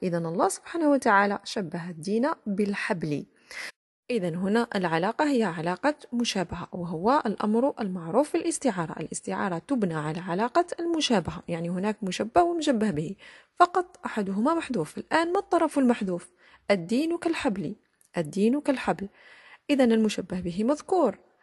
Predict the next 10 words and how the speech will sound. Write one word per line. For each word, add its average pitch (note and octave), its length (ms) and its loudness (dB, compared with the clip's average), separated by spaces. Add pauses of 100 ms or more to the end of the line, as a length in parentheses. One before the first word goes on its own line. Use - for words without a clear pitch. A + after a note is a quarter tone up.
(140)
المحذوف G3+ 640 -2
هو C4 40 8
المشبه. A#3+ 560 0 (360)
بما C4 260 6
أن C4+ 140 4
المشبه G#3 640 0
به D#3+ 240 -6
مذكور D#3+ 460 -2 (400)
والمشبه G3+ 640 0
محذوف، G#3+ 520 2